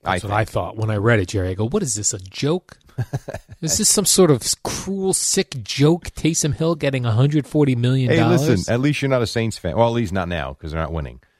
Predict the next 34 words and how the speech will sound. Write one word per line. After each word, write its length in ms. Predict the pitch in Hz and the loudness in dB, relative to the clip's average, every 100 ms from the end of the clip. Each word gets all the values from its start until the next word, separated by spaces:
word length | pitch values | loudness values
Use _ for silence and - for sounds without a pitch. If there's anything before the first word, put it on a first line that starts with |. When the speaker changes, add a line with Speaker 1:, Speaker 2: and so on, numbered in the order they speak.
| _ | _
Speaker 2:
Like, 160 | 92 85 | -6 -2
they 60 | 92 | -2
didn't 120 | 85 | -2
win 80 | 85 | -4
the 60 | |
Super 280 | 78 - 90 | -2 -2 -2
Bowl, 200 | 82 65 | -4 -10
so 120 | - | -10
you're 120 | 82 80 | -6 -6
not 120 | 71 | -6
a 40 | |
Saints 280 | 73 85 73 | -6 -8 -8
fan. 260 | 60 50 _ _ _ _ _ _ - | -14 -18 _ _ _ _ _ _ -4
Speaker 1:
Correct. 360 | - 120 87 - | 2 2 2 -4
I'm 140 | 92 95 | -6 -4
a, 60 | 87 | 0
I 180 | 101 95 | 0 0
don't 140 | 98 | -4
know 80 | 92 | -6
if 120 | 90 | -8
you've 100 | 101 | -8
heard, 200 | - 120 | -4 -2
I'm 100 | 98 95 | -2 -6
a 40 | |
Tampa 320 | - 107 92 | -8 -8 -6
Bay 160 | 92 101 | -6 -4
Buccaneer 440 | 92 90 101 104 | -4 -6 -4 -6
fan. 320 | 92 95 87 85 | -6 -8 -12 -6
Speaker 2:
I've 180 | 107 101 | -2 0
heard 160 | 117 | 0
you're 160 | 107 101 | 0 -4
a 40 | |
front 240 | 92 117 92 | -2 -2 -2
runner. 260 | 82 62 | -6 -10